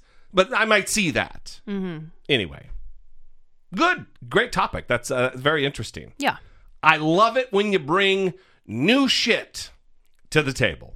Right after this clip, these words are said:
Speaker 2: Mm-hmm.
Speaker 1: All right. Well, listen, uh, w-, we're gonna move on, but I wanna talk about this story very quickly. It's about, uh, a school in Michigan, Saline area schools. So it's not just one particular school, but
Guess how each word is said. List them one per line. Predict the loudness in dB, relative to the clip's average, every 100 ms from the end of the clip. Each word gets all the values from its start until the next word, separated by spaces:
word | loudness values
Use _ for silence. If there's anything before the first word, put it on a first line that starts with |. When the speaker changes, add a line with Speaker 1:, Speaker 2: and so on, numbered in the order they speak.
| -6
Speaker 2:
Mm-hmm. | -4 0 0 0 -6 -18 -20 -8 2
Speaker 1:
All | 4 4
right. | 2 0 0
Well, | 2 2
listen, | 0 -2 -6 0
uh, | 2 2 -2 -6 -20 -20
w-, | -16 -16 -8
we're | -4 2
gonna | 2
move | 4 4
on, | 2
but | 2
I |
wanna | 2 2
talk | 4 2
about | 2 -2
this | 0
story | 2 2
very | 2 -2
quickly. | 0 -2 2 0
It's | 0
about, | 0 0 0 -2 0
uh, | 0 0
a | -4
school | -6 -4 0 2 4 2 0 -8 -6 0
in | 4 4
Michigan, | 4 2 -2 -2 -2 -4 -12 _ _ _ _ _
Saline | -6 0 2 2 2 2 0
area | 0 0 0 0 0
schools. | -2 -4 -2 -2 -2 -8 -16 -18 _ _ _ _ _ _ _ -6
So | 0
it's | 2
not | 2 2
just | 0 0
one | 0 0
particular | -2 -6 -6 -4
school, | -6 -8 0
but | 0 0